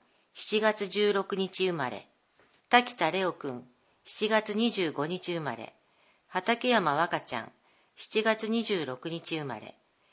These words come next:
原島作人くん、七月十六日生まれ。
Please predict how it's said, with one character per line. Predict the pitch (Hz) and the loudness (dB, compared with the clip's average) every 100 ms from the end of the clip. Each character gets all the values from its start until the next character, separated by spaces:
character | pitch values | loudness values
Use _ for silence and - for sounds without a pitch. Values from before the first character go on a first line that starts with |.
| _ _ _ | _ _ _
原 | - 175 214 | -2 2 2
島 | 220 208 202 | 4 4 4
作 | 214 214 | 2 -4
人 | - 156 | -6 -6
く | - | -6
ん、 | 120 - _ _ _ - | -10 -12 _ _ _ -20
七 | - 214 | -2 2
月 | 226 226 185 | 2 0 -4
十 | 214 214 | 0 2
六 | 208 208 | 2 0
日 | 202 202 196 | -2 -2 -2
生 | 190 | -2
ま | 151 107 | -2 -6
れ。 | - | -12